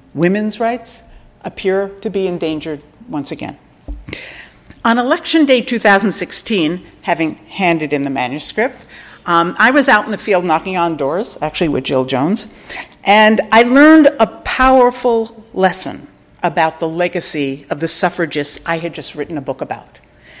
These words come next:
On that election day, thousands of women around the country were casting their votes. As you might rem-, remember, there was a woman running for the presidency. And then they were making pilgrimages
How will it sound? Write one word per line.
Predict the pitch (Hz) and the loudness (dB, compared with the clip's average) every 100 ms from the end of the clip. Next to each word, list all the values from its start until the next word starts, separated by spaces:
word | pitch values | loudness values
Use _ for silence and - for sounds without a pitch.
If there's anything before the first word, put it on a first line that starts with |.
| - - - _ _ _ _ _ _ _ _ - | -20 -20 -20 _ _ _ _ _ _ _ _ -2
On | 214 | 2
that | 262 277 | 4 4
election | 269 240 - 180 | 4 2 -2 -8
day, | 143 - - | -6 -8 -10
thousands | - - 240 294 254 240 208 | -8 -2 2 2 2 0 0
of | 175 | 2
women | 175 151 | 2 2
around | 147 175 226 | 2 4 4
the | 240 | 2
country | 233 180 160 - 98 - - - - - | -2 -6 -6 -6 -6 -8 -16 -20 -12 -4
were | 175 | -4
casting | - - 214 220 - 254 | 0 0 2 0 -2 -2
their | 240 214 | -2 0
votes. | 165 120 - - - _ _ - | -2 -4 -8 -16 -18 _ _ -12
As | 151 170 | -10 -4
you | |
might | 160 151 | -2 -2
rem-, | 147 143 151 - | -2 -2 -4 -10
remember, | 180 160 147 135 | -10 -6 -6 -6
there | 135 135 | -6 -8
was | 135 | -10
a | 147 | -6
woman | 156 147 135 - - - | -4 -4 -6 -10 -20 -4
running | 156 147 127 | 0 0 -2
for | - | -8
the | 135 | -10
presidency. | - 131 127 107 127 - 202 - - - - - - - _ | -6 -6 -6 -12 -10 -10 -10 -12 -20 -20 -20 -20 -20 -20 _
And | 226 226 | 2 6
then | 302 339 | 6 6
they | 311 | 4
were | 262 | 4
making | 220 247 247 269 269 | 2 2 2 0 -2
pilgrimages | 240 311 233 175 127 - - - | -4 -2 -2 -4 -6 -10 -12 -12